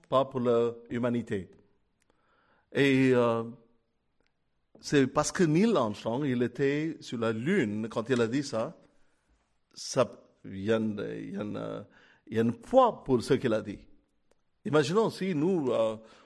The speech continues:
on met le, on met, on met notre premier pas rue, euh, Villa de Jean Charol, même si on dit les choses comme ça, mais il y a rien, n'est-ce pas ? Donc, euh, C'est, c'est la situation ou le contexte,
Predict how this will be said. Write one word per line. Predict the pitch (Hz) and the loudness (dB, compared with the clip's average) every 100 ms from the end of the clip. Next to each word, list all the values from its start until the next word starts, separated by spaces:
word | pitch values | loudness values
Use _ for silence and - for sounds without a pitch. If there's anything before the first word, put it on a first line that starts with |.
| - | -10
on | 113 123 | -2 2
met | 143 | 4
le, | 139 120 104 - - - - - - | 4 2 0 -8 -18 -20 -20 -20 -6
on | 113 | -2
met, | 117 | -2
on | 110 110 107 | -2 -4 -2
met | 131 | -2
notre | 120 110 113 | -2 -4 -4
premier | 131 135 | -2 0
pas | 139 135 113 | 2 2 0
rue, | 98 110 131 113 123 - _ _ - | -4 -2 -2 -2 -6 -12 _ _ -8
euh, | 110 | -6
Villa | 107 131 | -2 -2
de | 117 | -2
Jean | 110 127 | -2 -4
Charol, | 131 185 147 104 - _ _ _ _ _ _ _ _ | -4 -2 -2 -4 -16 _ _ _ _ _ _ _ _
même | 127 151 | -4 -2
si | - | 0
on | 139 127 | -2 -2
dit | 110 156 | -2 0
les | 135 123 | 0 -2
choses | - 135 | -4 -8
comme | 131 113 | -8 -6
ça, | 165 | -6
mais | 185 113 101 101 - _ _ _ _ _ - | -6 -10 -10 -14 -20 _ _ _ _ _ -2
il | |
y | |
a | 117 | 0
rien, | 120 185 113 127 - _ _ _ _ _ _ _ _ _ _ _ _ | 2 0 -2 -6 -18 _ _ _ _ _ _ _ _ _ _ _ _
n'est-ce | - - | -12 -2
pas ? | 123 135 - _ _ 117 | -2 -2 -10 _ _ 2
Donc, | 151 151 | 2 6
euh, | 165 147 127 - - - _ _ - | 4 6 4 0 -16 -20 _ _ 0
C'est, | 165 151 147 131 - - | 4 6 4 0 -10 -18
c'est | - 156 | -6 2
la | 135 | 2
situation | 131 196 196 220 180 - 180 156 | 2 -2 2 2 2 -2 0 2
ou | |
le | 120 | 0
contexte, | - 185 190 170 117 - - | 2 0 2 2 0 -6 -4